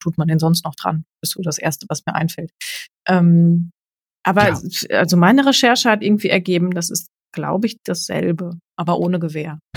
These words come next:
Speaker 1: Ich hab
Speaker 2: <laughs>
Speaker 1: normalen Kümmel genommen.
Speaker 2: Okay, guck mal, dann haben wir beide normalen Kümmel genommen. Ich hab mir gar nicht die Mühe gemacht, das, äh, zu recherchieren. Aber, äh, gerne dürfen uns natürlich hier, äh, Hörer aufklären. Und, äh, wenn's da einen Unterschied gibt, äh, lese ich das doch gerne in den Kommentaren nach.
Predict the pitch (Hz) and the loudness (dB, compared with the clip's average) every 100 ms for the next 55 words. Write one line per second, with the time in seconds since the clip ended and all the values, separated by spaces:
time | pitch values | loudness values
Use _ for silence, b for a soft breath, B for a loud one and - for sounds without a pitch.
0 | - 139 254 247 220 196 175 185 202 185 | -2 0 2 2 4 4 4 4 2 2
1 | 190 180 175 160 - 196 - _ - 131 | -2 -2 -4 -8 -12 -16 -20 _ -16 -10
2 | - - 156 151 120 107 135 147 120 135 | -4 0 2 2 2 4 4 4 4 4
3 | 175 139 107 98 95 95 - 113 101 90 | 4 4 6 4 4 2 0 0 2 0
4 | 98 92 110 - 151 143 139 151 160 151 | 0 2 0 0 0 0 2 2 0 2
5 | 143 156 139 131 143 - 127 - 123 117 | 4 4 4 2 0 2 0 0 -2 -2
6 | - 120 123 120 104 175 156 165 233 B | -4 -2 0 0 0 2 4 2 -2 B
7 | B B B 127 143 170 165 - 139 123 | B B B 0 4 4 4 2 2 4
8 | 151 202 175 190 - 160 165 151 135 151 | 4 4 4 2 2 0 0 0 2 2
9 | 151 - 143 143 143 - 127 120 127 147 | 2 0 2 2 2 0 0 2 2 2
10 | 135 123 - 101 165 - - - 110 113 | 4 2 2 2 0 -2 -8 0 4 6
11 | 117 151 220 _ - B B _ _ 123 | 4 2 -2 _ -20 B B _ _ 2
12 | 123 123 120 117 127 117 110 117 156 - | 4 4 2 2 4 4 4 2 2 2
13 | 165 156 143 165 165 156 - 151 147 - | 2 2 2 0 2 0 0 0 0 -2
14 | - 143 - - 131 127 120 117 151 139 | 2 2 2 2 4 4 4 2 2 2
15 | 131 - 123 - 131 139 98 123 120 - | -2 0 -2 2 2 2 2 2 0 2
16 | 117 113 101 123 143 131 82 76 73 76 | 2 2 0 0 0 2 0 -2 -4 -6